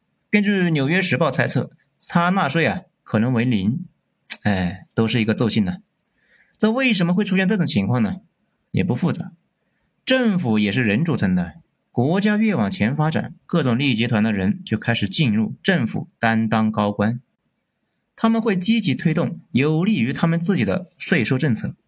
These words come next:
什么工商集团、土地集团和军工集团等等，到最后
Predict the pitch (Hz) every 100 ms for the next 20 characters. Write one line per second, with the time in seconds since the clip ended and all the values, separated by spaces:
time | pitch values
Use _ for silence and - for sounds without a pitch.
0 | _ _ _ - 104 107 113 117 180 180
1 | 180 170 156 110 135 - - _ _ _
2 | _ - 151 160 196 147 135 98 104 -
3 | _ _ - 113 117 190 196 196 175 123
4 | 107 - - 95 127 - - _ _ _
5 | _ _ - 190 185 208 156 185 185 -